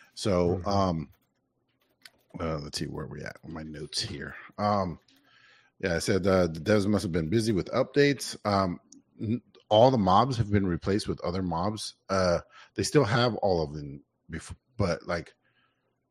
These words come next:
Speaker 1: all low-level mobs used to be skeletons, and now, um, they're, like, uh,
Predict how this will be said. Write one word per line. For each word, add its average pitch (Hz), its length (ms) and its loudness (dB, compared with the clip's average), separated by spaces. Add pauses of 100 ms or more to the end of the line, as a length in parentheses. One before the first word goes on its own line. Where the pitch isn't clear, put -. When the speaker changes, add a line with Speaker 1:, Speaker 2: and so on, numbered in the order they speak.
(160)
Speaker 1:
all 123 400 6
low-level 87 560 2
mobs 69 420 -8
used 78 180 -8
to 76 80 -8
be 71 480 -10 (420)
skeletons, - 680 -6 (320)
and 92 120 -6
now, 98 460 2 (840)
um, 82 380 -4 (400)
they're, 82 400 -2
like, 80 340 -6 (580)
uh, 82 280 -6